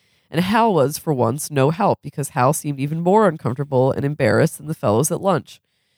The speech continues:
And when Mario brought up real stuff, Hal called him boo-boo and acted like he'd wet himself, and Hal was going to be very patient about helping him change. A lot of people are appearing out of the dark and walking by to go in for the curfew.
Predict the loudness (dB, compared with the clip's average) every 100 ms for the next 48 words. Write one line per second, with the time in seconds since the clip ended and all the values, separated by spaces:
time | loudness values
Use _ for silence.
0 | _ _ -6 -2 0 0 2 2 0 0
1 | 0 0 -2 -4 -4 -4 -2 -2 -2 0
2 | 0 2 -2 0 -4 -2 -2 0 0 2
3 | 2 0 0 -2 -4 -4 -4 0 0 0
4 | -4 0 0 0 -2 0 2 2 -2 -4
5 | -4 -4 0 4 4 2 0 -2 -2 -4
6 | 0 0 2 0 0 -4 -4 -2 -4 -4
7 | -10 -16 _ _ _ _ _ _ _ _
8 | _ _ _ -2 0 0 -2 -4 0 2
9 | 4 4 2 -2 -4 -4 -2 -4 -4 -6
10 | -2 0 0 -2 -8 0 0 0 -6 -2
11 | 0 -2 -4 -2 -2 -4 -6 -10 -8 -2
12 | -2 -2 -6 -6